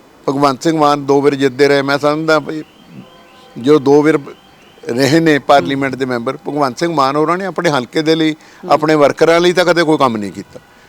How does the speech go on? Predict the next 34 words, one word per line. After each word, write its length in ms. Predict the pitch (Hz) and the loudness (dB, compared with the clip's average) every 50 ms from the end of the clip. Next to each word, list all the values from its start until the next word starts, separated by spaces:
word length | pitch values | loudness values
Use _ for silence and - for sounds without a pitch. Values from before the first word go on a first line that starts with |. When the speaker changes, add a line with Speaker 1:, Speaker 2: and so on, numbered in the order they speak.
| _ 180 | _ -8
Speaker 2:
ਹੂੰ। 80 | 175 | -2
Speaker 1:
ਕੋਈ 100 | 165 170 | 0 0
ਇੱਕ 140 | 156 - 190 | 2 2 4
ਵਰਕਰ 340 | 190 180 170 - - 175 165 | 4 4 2 2 -2 -2 0
ਦਾ 120 | 170 165 | 0 2
ਗੱਲ 240 | 156 156 156 156 143 131 - - - - - - | 2 2 0 0 -2 -6 -10 -20 -20 -20 -20 -8
ਦਿਖਾ 300 | - 131 110 107 131 131 | -6 -4 0 2 0 2
ਦੇਣ, 260 | 127 147 160 151 143 143 - - - - _ - 175 | 2 2 0 0 -2 -6 -14 -20 -20 -20 _ -2 2
ਕੋਈ 140 | 175 175 | 2 4
ਬ-, 80 | 160 165 | 4 4
ਵਰਕਰ 420 | 160 156 151 156 151 - - 160 | 2 4 4 2 2 2 0 0
ਇਹ 120 | 160 160 - | 0 0 0
ਕਹਿ 180 | - 147 156 | 2 2 2
ਦੇ 120 | 160 170 160 | 2 0 -2
ਕਿ 140 | 135 160 151 | -4 -6 -4
ਕਿਸੇ 320 | - 165 156 131 156 151 | -2 -2 0 2 2 0
ਦੁੱਖ 260 | 131 131 135 - - | 2 0 -2 -2 -4
ਦੇ 140 | 147 143 147 | -2 0 -2
ਵਿੱਚ, 220 | 139 139 123 - | -2 -2 -6 -12
ਕਿਸੇ 340 | 143 - 160 143 - 147 139 | -10 -10 -10 -6 -4 -4 -4
ਸੁੱਖ 240 | 113 139 123 - 139 | -4 -4 -4 -4 -4
ਦੇ 140 | 135 143 147 | -4 -2 -2
ਵਿੱਚ, 240 | 135 135 127 - 139 | -4 -4 -6 -8 -12
ਉਹ 360 | 127 - - - - - 165 | -14 -14 -18 -20 -16 -8 -6
Speaker 2:
ਹੂੰ। 100 | 151 135 | -2 2
Speaker 1:
ਦਸ 180 | 127 131 127 | 2 2 2
ਸਾਲਾਂ 340 | - - 139 135 139 139 139 | 0 -2 -2 0 0 -2 -2
ਦੇ 100 | 135 135 | -2 -4
ਵਿੱਚ 160 | 127 120 - | -6 -6 -8
ਭਗਵੰਤ 420 | - - 135 127 127 123 117 98 - | -10 -8 -8 -6 -4 -6 -6 -6 -6
ਸਿੰਘ 160 | - 135 127 | -8 -6 -4
ਮਾਨ 220 | 123 123 120 120 | -2 -2 -2 -2
ਸਾਹਿਬ 260 | 113 - 131 123 120 120 | -2 0 0 0 0 0
ਨੇ 180 | 123 120 113 | -4 -6 -8